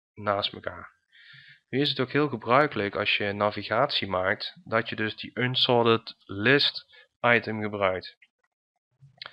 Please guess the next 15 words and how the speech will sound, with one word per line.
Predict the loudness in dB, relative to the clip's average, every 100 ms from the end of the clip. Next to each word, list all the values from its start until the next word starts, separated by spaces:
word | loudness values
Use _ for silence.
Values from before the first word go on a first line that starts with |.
| -18 -18 -18 -20 -20 _ -6
Dus | 2 6 8 8 6 4
met | 0
dat | 2 0
gegeven | 0 0 4 4 4 2 0 -2 -8 _ _ _ _ _ _ _ -8
kun | -2
je | 0 0
dus | -2 -2
hier | 0 0 0 0
ook | -2 -2 -2
gewoon | -2 2 2 0 -6
een | -10 -8 -4
unsorted | 0 0 0 -2
list | 0 0 0
gaan | 0 0
neerzetten. | 0 0 -2 -2 -8